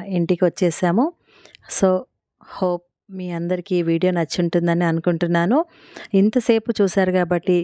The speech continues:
వీడియోలో ఏదో ఒక పార్ట్ అయితే మీకు నచ్చుంటుంది కదా, అలా పార్ట్ నచ్చి ఉంటే కామెంట్ సెక్షన్‌లో కామెంట్ చేయండి ఫ్రెండ్స్. So,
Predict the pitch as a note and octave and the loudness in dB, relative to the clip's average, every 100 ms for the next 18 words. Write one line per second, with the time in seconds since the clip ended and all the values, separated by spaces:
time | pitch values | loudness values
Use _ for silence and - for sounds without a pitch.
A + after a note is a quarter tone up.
0 | F#3 F3 E3+ F#3+ G3 E3+ F3+ A3 G3+ - | 2 2 4 2 4 2 2 2 0 0
1 | E3 E3 F3 F#3 F3 E3+ E3+ D#3+ - E3+ | 0 0 -2 0 -2 0 0 0 0 -2
2 | E3 E3+ E3+ E3+ F3 C#4+ - - - - | 0 0 0 2 2 0 -4 -18 -14 -2
3 | F#3 F#3 F3+ F#3 - - F#3 F3+ G3 F3 | 2 2 0 -4 -10 -6 -4 -4 -4 -4
4 | - F#3 F3 B3+ D#4 - F3 E3 E3+ - | -2 -2 0 0 -2 -2 -4 -2 -2 -2
5 | - F#3 E3+ G3 F#3+ E3+ E3 E3+ F3 E3 | -2 -2 0 0 0 -2 -2 -2 0 0
6 | D#3+ E3 G3+ B3 C#4+ - - - - - | 0 -2 0 0 0 -6 -14 -20 -20 -20
7 | _ _ _ - - | _ _ _ -10 -4